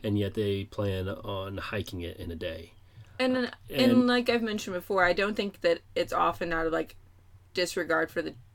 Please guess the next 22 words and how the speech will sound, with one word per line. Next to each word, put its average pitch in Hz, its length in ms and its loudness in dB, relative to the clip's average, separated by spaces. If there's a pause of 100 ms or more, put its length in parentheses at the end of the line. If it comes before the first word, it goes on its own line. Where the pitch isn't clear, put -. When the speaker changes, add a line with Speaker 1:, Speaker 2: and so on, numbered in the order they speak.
(100)
Speaker 2:
challenge 175 540 0
itself, 180 320 0
but 175 100 2
it's 160 160 2
about, 160 280 2
like, 156 320 -2
the 185 80 2
excitement 160 720 0 (460)
Speaker 1:
Yeah. - 160 0 (180)
Speaker 2:
of 170 160 4
what 165 160 4
they're 160 100 2
going 160 200 2
to 160 40 -6
be - 80 0
able - 120 4
Speaker 1:
Yes. 139 80 -4
Speaker 2:
to - 40 -4
see. - 380 -4 (400)
Speaker 1:
And, 135 300 2 (340)
and 135 240 2
so 127 440 6